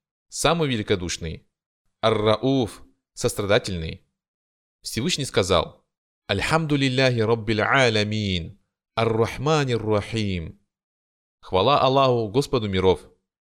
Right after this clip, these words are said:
милостивому, милосердному. Сура первая, открывающая Коран, аяты второй и третий. «Ва ма шакара фа инна ма яшкуру ли нафси.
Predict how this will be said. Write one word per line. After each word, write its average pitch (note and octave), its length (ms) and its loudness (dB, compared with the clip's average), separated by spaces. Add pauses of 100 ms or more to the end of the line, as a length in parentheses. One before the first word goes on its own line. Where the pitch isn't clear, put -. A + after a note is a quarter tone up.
милостивому, B2 920 -2 (120)
милосердному. F2+ 840 -2 (220)
Сура F#2 300 0
первая, A#2+ 560 2 (260)
открывающая A2+ 600 0
Коран, F#2 380 0 (440)
аяты G2 320 0
второй A#2 440 0 (180)
и A#2+ 60 -4
третий. - 500 -4 (800)
«Ва F#2+ 140 2
ма C#3 420 0
шакара C3 480 2
фа A#2+ 140 0
инна D3+ 440 -2
ма B2 240 0
яшкуру A2 600 0
ли F#2+ 120 -2
нафси. F#2+ 640 -4